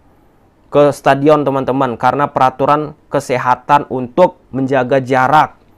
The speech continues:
untuk mobilitas massa tidak banyak, teman-teman. Yang membuat kos ataupun pemasukan dari tim-tim,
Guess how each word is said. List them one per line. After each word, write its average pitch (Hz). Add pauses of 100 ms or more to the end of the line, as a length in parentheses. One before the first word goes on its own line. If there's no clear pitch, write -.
(180)
untuk 139
mobilitas 139
massa 139
tidak 139
banyak, 139
teman-teman. 123 (160)
Yang 175
membuat 202 (640)
kos - (160)
ataupun 208
pemasukan 190
dari 156
tim-tim, 196